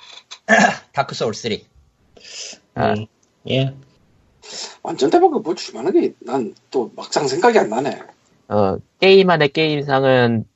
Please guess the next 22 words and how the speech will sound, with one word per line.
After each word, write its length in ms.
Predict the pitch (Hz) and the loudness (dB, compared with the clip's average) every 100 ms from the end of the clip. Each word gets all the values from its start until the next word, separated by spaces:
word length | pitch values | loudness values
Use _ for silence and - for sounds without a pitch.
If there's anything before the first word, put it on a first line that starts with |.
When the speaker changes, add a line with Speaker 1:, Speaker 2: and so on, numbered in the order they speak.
| _ _ | _ _
Speaker 2:
사람들 420 | - 180 180 156 | 0 2 2 2
의견 300 | 123 113 120 | 0 2 0
듣고 220 | 117 117 104 | -2 -4 -4
위쳐 260 | 95 - | -4 -4
쓰리 260 | 107 101 92 | -4 -2 -4
좋습니다. 680 | - - - - - - - _ _ _ _ - | -6 -14 -14 -12 -8 -8 -10 _ _ _ _ -2
Speaker 1:
난 200 | 127 110 | 2 2
에버랜드 480 | 104 131 131 110 | 4 4 4 2
투 120 | 120 107 | 0 -2
Speaker 2:
네. 60 | |
Speaker 1:
줬어. 300 | 117 - - - 679 - - - - - | -2 -4 -4 -4 -2 -2 2 0 0 -10
<laughs> 560 | _ - - _ _ _ | _ -20 -20 _ _ _
Speaker 2:
네, 140 | 117 | 0
Speaker 3:
저거는 580 | 120 113 139 135 123 98 90 | 2 4 4 6 4 2 -2
Speaker 4:
그래가지고. 420 | - - - - _ - - - | -4 -6 -20 -20 _ -18 -18 -16
Speaker 3:
폴아웃 380 | - 170 170 - | 2 4 4 4
포를 200 | 185 190 | 4 4
줘야 160 | 175 139 | 6 4
되는 180 | 120 | 2
거 80 | 123 | 0
아니에요? 380 | 104 90 87 156 - _ _ _ | -4 -4 -8 -10 -14 _ _ _
Speaker 1:
아, 760 | 104 127 143 143 143 139 127 | 0 2 2 2 2 0 0